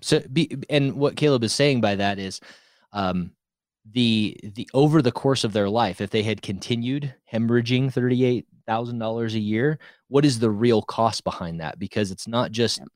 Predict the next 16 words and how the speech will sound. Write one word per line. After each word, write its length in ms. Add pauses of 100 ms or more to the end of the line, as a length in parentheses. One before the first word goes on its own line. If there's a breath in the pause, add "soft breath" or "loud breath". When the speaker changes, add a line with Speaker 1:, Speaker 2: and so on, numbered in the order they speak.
Speaker 1:
today's 500
dollars, 540
it's 180
what 180
those 220
dollars 400
could 220
have 180
done 360 (380 loud breath)
Speaker 2:
Yep. 60
Speaker 1:
had 140
they 100
not 300
gone 240
somewhere 340
else. 400